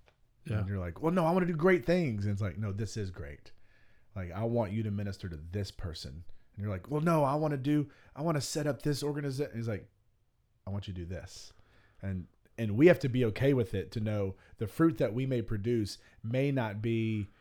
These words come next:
Speaker 2: uh, um, may not make us famous or well known
Speaker 1: Yeah.
Speaker 2: or give us notoriety. It may just be,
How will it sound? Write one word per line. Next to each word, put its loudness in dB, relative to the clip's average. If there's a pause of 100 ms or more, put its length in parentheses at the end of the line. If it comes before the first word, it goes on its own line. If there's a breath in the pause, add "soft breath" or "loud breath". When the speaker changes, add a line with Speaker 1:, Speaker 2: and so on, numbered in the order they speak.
(320 soft breath)
Speaker 2:
uh, 0
um, -8 (1040)
may 2
not 4
make 0
us -4
famous -2
or -2
well -2
known 0
Speaker 1:
Yeah. 4
Speaker 2:
or 0
give -2
us -4
notoriety. -2
It -4
may 0
just -6
be, -2